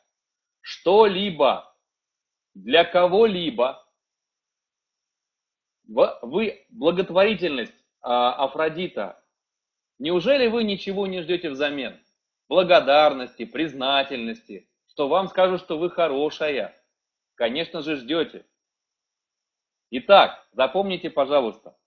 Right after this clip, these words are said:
если, делая что-либо для кого-либо, вы ожидаете хоть что-нибудь взамен, внимание, хотя бы самую малость вы ожидаете взамен,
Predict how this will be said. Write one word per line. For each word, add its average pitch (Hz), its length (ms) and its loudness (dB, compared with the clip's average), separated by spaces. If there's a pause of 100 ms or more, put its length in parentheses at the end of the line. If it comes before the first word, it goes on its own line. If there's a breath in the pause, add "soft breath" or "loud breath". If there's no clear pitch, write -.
(500)
если, 190 560 0
делая 123 640 -2 (220)
что-либо 170 1000 -2 (260)
для 131 200 4
кого-либо, 175 840 0 (760)
вы 175 300 2
ожидаете 165 1120 2
хоть 196 340 0
что-нибудь 202 840 2
взамен, 143 580 -2 (1000)
внимание, 190 500 0
хотя 165 340 -2
бы 202 160 0
самую 220 640 -2
малость 190 560 0
вы 151 220 0
ожидаете 160 800 2
взамен, 127 520 -6